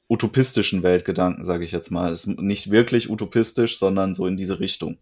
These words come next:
Was wir aber sehen, ist, dass viele Naturvölker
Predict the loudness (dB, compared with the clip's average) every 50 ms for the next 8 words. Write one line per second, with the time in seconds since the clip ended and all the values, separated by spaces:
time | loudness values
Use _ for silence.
0 | _ _ _ _ _ _ _ _ _ _ _ _ _ _ _ _ _ _ _ _
1 | _ _ _ _ _ _ _ _ _ _ _ _ _ _ 2 6 6 8 8 8
2 | 8 8 8 6 6 6 4 4 4 4 2 2 0 0 0 0 0 0 0 -2
3 | -2 0 2 2 2 2 0 -2 0 0 2 2 2 2 2 2 2 2 2 2
4 | 2 2 2 0 -2 -6